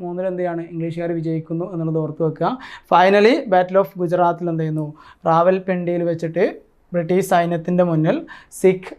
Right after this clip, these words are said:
ആർമി കംപ്ലീറ്റ്ലി സറണ്ടർ ചെയ്യുകയാണ് ചെയ്തിട്ടുള്ളത്.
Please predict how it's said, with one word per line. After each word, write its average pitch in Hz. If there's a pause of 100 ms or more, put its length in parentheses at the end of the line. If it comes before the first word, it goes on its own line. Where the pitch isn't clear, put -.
(120)
ആർമി 156 (340)
കംപ്ലീറ്റ്ലി 165 (260)
സറണ്ടർ 185
ചെയ്യുകയാണ് 160 (160)
ചെയ്തിട്ടുള്ളത്. 156